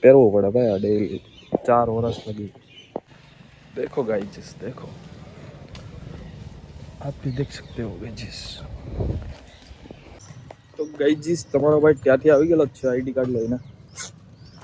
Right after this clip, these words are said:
હવે આને સાચવવાનું, ચાર વર્ષ લગી સાચવવાનું યાર.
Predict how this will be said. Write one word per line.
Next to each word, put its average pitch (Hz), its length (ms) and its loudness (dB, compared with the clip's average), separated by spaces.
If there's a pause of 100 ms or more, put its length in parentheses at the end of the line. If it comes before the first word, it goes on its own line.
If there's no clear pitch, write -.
(280)
હવે 135 120 6
આને 147 220 4
સાચવવાનું, 135 580 2 (180)
ચાર 151 260 0
વર્ષ 151 400 -2
લગી 156 160 -2
સાચવવાનું 156 560 -4
યાર. 160 200 0